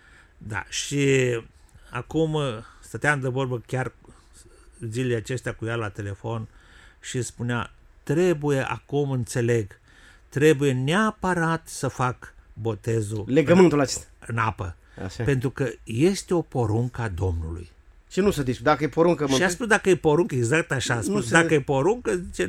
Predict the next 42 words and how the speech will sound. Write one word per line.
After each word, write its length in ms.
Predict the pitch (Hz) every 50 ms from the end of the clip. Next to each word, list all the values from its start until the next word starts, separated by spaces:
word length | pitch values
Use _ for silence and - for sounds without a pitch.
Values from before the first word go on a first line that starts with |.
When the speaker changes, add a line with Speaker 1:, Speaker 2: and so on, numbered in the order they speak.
| 208
Speaker 1:
nu 140 | 339 370 359
se 140 | - - 170
poate 380 | - - 165 180 185 - 170
discuta, 720 | 151 135 143 139 - - - 101 - - 147 175 196 160 131
nu 80 | 135 156
se 160 | - - 160
poate 380 | 139 - 143 147 147 - - 135 131 110 - 123
Speaker 2:
Negocia. 560 | 139 165 180 - - - 123 - - 170 165 165
Speaker 1:
negocia, 160 | 165 160 - -
Speaker 2:
Așa, 260 | 156 156 147 160 147
așa. 280 | 135 131 117 127 120 -
Speaker 1:
uh, 240 | - 131 131 131 131 -
cu 120 | - 165 147
privire 380 | - 151 151 147 156 165 165 160
la, 320 | 156 151 151 143 - -
la 180 | - - 143 139
botez. 460 | 131 143 139 131 - 143 110 - - - -
Speaker 2:
Noi 140 | - 170 185
aveam 240 | 185 175 226 220 226
o 200 | 214 220 226 196
vorbă 260 | 190 202 202 185 185
în 80 | 180 175
armată. 560 | 165 160 160 165 160 151 143 - 117 98 - - - - - -
Ordinul 480 | - 160 165 180 180 160 170 170 165 156
se 120 | 123 151
execută, 480 | 156 147 123 127 143 135 190 180 143 175
nu 120 | 156 170
se 120 | 147 151 147
discută. 360 | 131 127 - - 110 - - -
Speaker 1:
Absolut. 640 | - 117 120 131 127 - - 139 131 123 104 - - - - - - - - -
Cu 100 | - 131
atât 240 | 131 - - 170 165
mai 180 | 165 165 156
mult, 320 | 156 147 156 156 143 - -
uh, 180 | 147 135 131 127
ordinul 520 | 127 131 143 147 127 131 131 131 127 120
Domnului 340 | 113 127 131 127 123 120 113
Iisus 220 | - - 135 -
Hristos. 200 | 151 151 139 104
Speaker 2:
Împăratului 400 | 165 165 170 180 - 196 202 214
împăraților. 720 | 214 - 196 185 202 247 247 - 160 139 120 101 - - 92
Speaker 1:
Da. 220 | 101 120 123 117